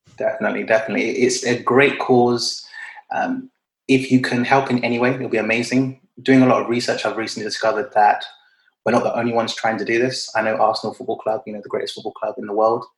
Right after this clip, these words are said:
has recently donated two hundred and fifty laptops to their local community. So if you are able to, please reach out to your local schools, governors. They are in need, but they're probably not asking right now.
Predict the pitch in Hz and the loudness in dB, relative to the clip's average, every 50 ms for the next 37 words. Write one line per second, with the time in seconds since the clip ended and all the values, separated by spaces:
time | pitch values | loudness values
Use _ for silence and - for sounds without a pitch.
0 | _ _ _ _ _ _ 107 101 95 104 113 107 - - 110 104 104 110 107 107 | _ _ _ _ _ _ -8 -8 -4 -4 -4 -4 -4 -4 -6 -4 -2 -2 -2 -2
1 | 110 104 107 107 - - - - - - 110 107 101 107 104 - 110 - - 104 | -4 -4 -4 -6 -6 -8 -12 -12 -6 -4 -4 -4 -4 -6 -6 -8 -10 -10 -8 -4
2 | 104 107 107 - - - 113 - - - - - - - - 113 107 107 104 104 | -2 -2 -2 -2 -4 -6 -8 -8 -8 -10 -14 -12 -10 -6 -6 -4 -4 -4 -6 -6
3 | 101 107 - _ _ _ 113 107 107 107 110 107 - - - - - 110 110 113 | -8 -10 -12 _ _ _ 0 0 2 2 0 0 0 -4 -10 -10 -8 -6 -6 -6
4 | 120 120 - 131 127 131 - _ _ _ _ - - _ _ _ _ _ - - | -6 -2 -2 -2 -2 -4 -8 _ _ _ _ -20 -20 _ _ _ _ _ 0 2
5 | 113 - - - - 127 135 131 - - 139 156 165 165 165 160 147 131 131 - | 2 2 2 -2 0 0 0 0 -2 -6 -6 -4 -4 -2 -2 -2 -2 -4 -4 -6
6 | _ _ _ - 131 127 123 123 120 120 117 117 117 117 - - - _ _ _ | _ _ _ 4 4 6 6 6 6 6 6 4 2 0 -6 -14 -20 _ _ _
7 | - 123 135 135 131 139 139 - - 147 147 160 - - - _ _ - - 131 | 0 2 2 4 2 0 0 0 -2 -2 -4 -4 -6 -12 -16 _ _ -2 -2 0
8 | 135 123 123 117 - - 117 104 - - - 113 107 104 107 107 104 104 110 107 | 0 0 -2 -4 -2 -2 -2 -2 -2 -6 -8 -8 -4 -2 -2 -2 0 0 -2 -2
9 | 104 - - - 123 123 - - - 127 127 127 123 123 120 117 - 113 110 113 | -2 -4 -6 -8 -8 -8 -8 -2 2 2 4 4 4 2 2 0 -2 -2 -2 -2
10 | 113 113 110 113 110 - - - - - - - _ _ _ _ - 113 113 120 | -2 -4 -4 -4 -6 -10 -14 -16 -20 -20 -20 -20 _ _ _ _ -4 0 4 6
11 | 127 127 120 120 123 123 113 107 113 123 123 - - _ _ _ - 107 104 107 | 6 6 6 4 4 4 2 2 -4 -8 -10 -12 -16 _ _ _ -6 -4 -4 -4
12 | - - - 131 127 127 120 117 - - 117 113 113 - - - 104 104 104 104 | -6 -4 -4 -4 -2 0 -2 -2 -2 -2 -2 -2 -2 -2 -4 -8 -8 -6 -4 -4
13 | 107 107 101 107 - - - | -4 -4 -4 -4 -4 -6 -8